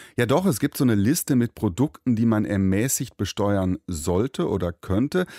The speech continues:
Das hat man einfach festgelegt wegen des Binnenmarkts, um da so einen Rahmen zu haben.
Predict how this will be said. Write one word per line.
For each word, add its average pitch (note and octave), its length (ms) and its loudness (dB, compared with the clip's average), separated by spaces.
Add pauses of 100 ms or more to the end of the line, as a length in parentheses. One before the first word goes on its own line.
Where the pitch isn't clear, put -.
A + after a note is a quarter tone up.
(180)
Das - 160 -4
hat - 140 -6
man A2 140 0
einfach G#2+ 300 -4
festgelegt G#2+ 640 -4
wegen G2+ 180 0
des F2 180 -4
Binnenmarkts, D3 920 0
um G2 160 0
da F#2 100 0
so E2+ 120 -4
einen F2+ 120 0
Rahmen F#2+ 400 -4
zu C#3 200 -4
haben. D#3+ 240 -2